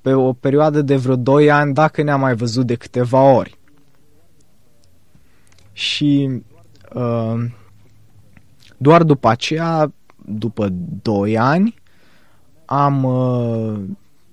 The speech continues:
am mers pe la ea pentru că mi-am amintit de tabăra în care mă tot invitase și la care nu putem, la care,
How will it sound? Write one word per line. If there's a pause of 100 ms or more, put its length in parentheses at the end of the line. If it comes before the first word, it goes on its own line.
(340)
am
mers
pe
la
ea
pentru
că
mi-am
amintit
de
tabăra
în
care
mă
tot
invitase
și
la
care
nu
putem,
la
care,